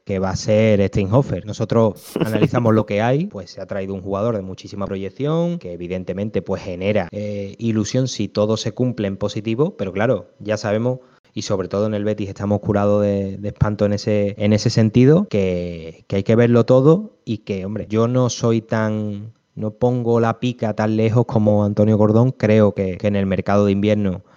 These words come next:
Speaker 1: para bien o para mal, se va a ver si el Betis, eh, tiene mimbres y sobre todo tiene hechuras de, de equipo que, que pelee por, por, eh, clasificación europea. Pero bueno,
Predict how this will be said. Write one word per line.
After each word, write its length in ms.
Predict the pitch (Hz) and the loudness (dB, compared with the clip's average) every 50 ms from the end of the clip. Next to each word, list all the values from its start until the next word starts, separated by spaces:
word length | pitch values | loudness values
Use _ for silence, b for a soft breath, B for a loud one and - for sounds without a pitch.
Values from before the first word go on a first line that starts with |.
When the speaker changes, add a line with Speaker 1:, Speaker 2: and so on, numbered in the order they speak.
| b b | b b
Speaker 1:
para 220 | - 107 101 98 95 | -2 -2 0 0 0
bien 160 | 104 107 110 | 0 0 0
o 60 | 104 | -2
para 200 | - 98 95 95 | -2 -2 -2 0
mal, 180 | 101 107 104 - | 0 -2 -2 -2
se 160 | - - 92 | -4 -4 -2
va 120 | 92 95 | 0 0
a 20 | 98 | 0
ver 180 | 101 98 95 | 0 -2 -4
si 140 | 95 - 92 | -6 -8 -6
el 100 | 92 95 | -4 -2
Betis, 380 | 98 95 90 - 92 92 92 b b b b b b b | -2 -2 -4 -4 -6 -6 -8 b b b b b b b
eh, 720 | - 98 98 95 92 92 92 90 90 90 87 87 87 90 98 | -8 -6 -4 -2 -2 0 0 -2 -2 -2 -4 -4 -6 -8 -2
tiene 280 | - 117 110 107 104 104 | 0 2 2 4 4 4
mimbres 360 | 107 113 110 101 101 98 90 | 4 4 4 2 2 0 0
y 60 | 98 | 0
sobre 320 | 95 - 104 98 98 95 90 | 0 0 0 0 0 -2 0
todo 480 | - 107 107 104 101 95 90 87 - _ _ _ _ _ | 2 4 4 4 4 2 2 -2 -6 _ _ _ _ _
tiene 240 | 117 110 110 107 | 0 0 2 0
hechuras 500 | 101 92 - - 117 113 104 92 87 90 | -2 -2 0 0 0 0 0 -4 -6 -8
de, 400 | 95 95 92 90 87 87 87 92 - | -8 -6 -6 -6 -8 -10 -12 -16 -12
de 120 | 95 98 95 | -8 -6 -6
equipo 400 | 92 - 113 110 101 - 95 87 | -4 -2 -4 -2 0 0 -2 0
que, 440 | - 92 92 90 87 87 - - _ | -2 -4 -4 -4 -6 -8 -12 -10 _
que 100 | - 98 | -4 -2
pelee 280 | - 95 92 98 104 | 0 0 2 2 2
por, 360 | 101 - 101 101 98 98 101 - | 2 2 4 4 4 2 2 0
por, 640 | - 101 101 101 101 101 98 98 98 98 98 98 | 0 2 4 6 6 6 6 4 4 2 2 2
eh, 580 | 101 98 98 98 95 95 95 98 98 98 101 98 | 2 0 0 -2 -4 -6 -8 -10 -10 -12 -12 -8
clasificación 720 | - 110 104 101 - 117 - - 110 - 104 - 113 107 110 | -4 -2 -2 -2 -4 -2 -2 -2 0 0 0 2 2 4 4
europea. 560 | 113 113 110 113 110 - 123 131 143 175 214 - | 4 6 6 4 4 6 4 4 4 4 2 0
Pero 200 | - 101 95 85 | 0 0 0 0
bueno, 280 | 90 90 123 160 160 | 0 -2 -2 -2 -4